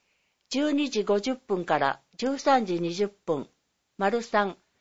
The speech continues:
十三時四十分から十四時十分。丸四、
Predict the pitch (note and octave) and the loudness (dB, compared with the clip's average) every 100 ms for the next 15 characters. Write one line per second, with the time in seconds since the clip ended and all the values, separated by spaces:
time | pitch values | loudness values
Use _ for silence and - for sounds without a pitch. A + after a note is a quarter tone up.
0 | _ _ - C#4 D#4 D#4 C#4+ G3+ F#3+ G3 | _ _ -4 -2 2 4 4 4 4 4
1 | A3+ A#3 A#3 - F3 D#3+ C#3 C3 - _ | 2 0 -2 -2 -4 -2 -2 -2 -6 _
2 | - B3+ C4+ B3+ F3+ D#3 F3+ F3+ - C#3+ | -4 0 4 2 2 -4 -6 -6 -6 -6
3 | C3+ _ _ _ _ _ _ _ G#3 A#3+ | -6 _ _ _ _ _ _ _ -2 0
4 | C#4 C4+ B3+ F3 | 2 6 6 4